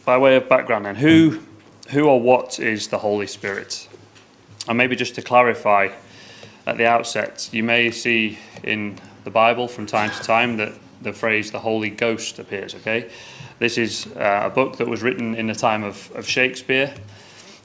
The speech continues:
and if you are familiar with some of the works of Shakespeare, you'll find that, um, the, the, the phrase, uh, or the, or the word ghost is used in Shakespeare's works, um, and he means, um, spirit in, in that sense.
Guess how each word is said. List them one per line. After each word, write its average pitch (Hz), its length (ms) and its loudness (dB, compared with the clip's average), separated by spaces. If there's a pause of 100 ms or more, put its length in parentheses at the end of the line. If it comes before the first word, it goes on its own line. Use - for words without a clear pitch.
and 104 600 -2 (200)
if 107 260 -6
you 110 220 2
are 104 140 6
familiar 117 380 0
with 104 140 -6
some 117 140 -4
of 104 60 -6
the 104 60 -2
works 127 280 -2
of 101 80 -14
Shakespeare, 104 440 -6
you'll 101 200 -6
find 107 400 0
that, - 380 -12
um, 95 380 -8 (600)
the, 110 360 -4 (240)
the, 104 380 -2
the 104 80 -6
phrase, 107 520 2 (380)
uh, 110 120 4
or 104 60 6
the, 104 80 0
or 107 100 2
the 104 80 -2
word 107 220 2
ghost 120 380 0
is 107 140 -8
used 120 320 -2
in 117 140 -2
Shakespeare's 107 480 -6
works, - 420 -8 (460)
um, 95 340 -2
and 98 160 -6
he 104 380 -6
means, 101 560 -6 (340)
um, 95 320 -10
spirit - 480 -8
in, 104 240 -10
in 101 200 -10
that - 180 -8
sense. 101 440 -8